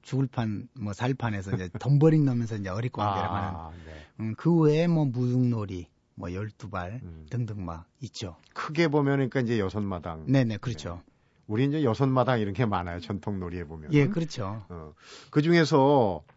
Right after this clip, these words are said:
Speaker 2: 이제 남사당들이 제일 그, 뭐랄까,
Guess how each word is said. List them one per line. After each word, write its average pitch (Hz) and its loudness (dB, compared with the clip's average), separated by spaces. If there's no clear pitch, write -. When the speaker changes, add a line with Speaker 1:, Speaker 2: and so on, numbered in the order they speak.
Speaker 2:
이제 139 2
남사당들이 135 6
제일 139 0
그, 101 -4
뭐랄까, 95 -6